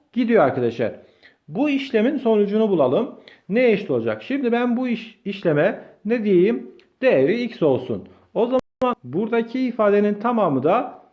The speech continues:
x'e eşit olacak. Çünkü ben burayı görmezsem arkadaşlar, burayı görmezsem yine aynı ifadeye eşit olacak. Sonsuza gittiği için. O zaman getirip değerini yerine yazarsam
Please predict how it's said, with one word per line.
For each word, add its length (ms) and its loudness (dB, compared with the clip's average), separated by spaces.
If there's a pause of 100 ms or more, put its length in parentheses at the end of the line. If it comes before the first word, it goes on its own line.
(180)
x'e 360 -2
eşit 200 0
olacak. 360 0
Çünkü 640 -2
ben 320 -2
burayı 280 2
görmezsem 580 0
arkadaşlar, 640 0 (280)
burayı 260 0
görmezsem 720 0 (240)
yine 340 2
aynı 380 4
ifadeye 600 2
eşit 240 -4
olacak. 380 2 (340)
Sonsuza 460 0
gittiği 440 0
için. 300 -10 (540)
O 120 2
zaman 280 2
getirip 400 -2
değerini 380 2
yerine 240 2
yazarsam 720 0